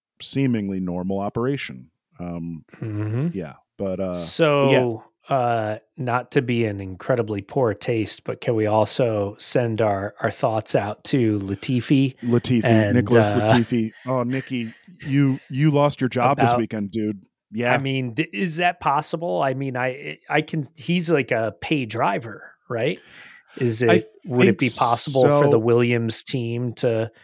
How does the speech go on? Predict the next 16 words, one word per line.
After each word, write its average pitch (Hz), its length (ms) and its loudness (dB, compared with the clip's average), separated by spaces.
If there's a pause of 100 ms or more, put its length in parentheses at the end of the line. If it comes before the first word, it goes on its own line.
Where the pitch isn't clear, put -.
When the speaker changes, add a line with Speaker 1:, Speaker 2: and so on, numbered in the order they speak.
(320)
Speaker 2:
chuck - 300 -2
him 120 280 -2
to 123 180 -2
the, 113 440 0
the 123 140 -6
curb 120 640 0 (100)
in 117 180 -2
favor 113 640 -2
of, 107 340 -6
uh, 107 340 -4 (400)
of 107 140 -4
the 117 100 0
new 117 200 2
hotness? 147 760 -2 (500)
Speaker 1:
I 143 140 0
think - 720 0